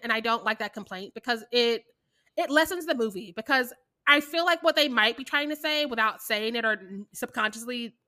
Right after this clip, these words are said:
<laughs> not, not knowing it is that they wanted to get the money from the civilians who only see movies in October that are scary, um, as opposed to the rest of us who watch it all year long, which, again,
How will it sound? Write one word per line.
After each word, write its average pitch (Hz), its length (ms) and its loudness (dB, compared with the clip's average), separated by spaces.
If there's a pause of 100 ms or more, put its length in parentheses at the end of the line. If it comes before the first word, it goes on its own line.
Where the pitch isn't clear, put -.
<laughs> 233 340 -4
not, 359 240 10 (260)
not 277 240 4
knowing 262 300 2
it 330 140 -2 (460)
is 302 200 0
that 277 260 4 (120)
they 269 100 -2
wanted 285 180 -2
to 269 60 -6
get 277 100 -8
the 262 60 -4
money 254 220 -6
from 254 120 -10
the 240 80 -8
civilians 208 600 -6
who 214 300 -8
only 220 200 -2
see 226 320 -8
movies 208 320 -8
in 214 80 -8
October 196 520 -6
that 190 140 -8
are 175 60 -8
scary, 180 520 -10 (580)
um, 226 320 8
as 226 140 2
opposed 233 180 0
to 226 60 -6
the 226 40 2
rest 226 120 2
of 240 60 0
us 220 80 -4
who 220 80 -2
watch 202 200 0
it 202 80 -6
all 196 160 -4
year 185 300 -6 (100)
long, 165 380 -6 (120)
which, 226 260 -2
again, 208 580 -2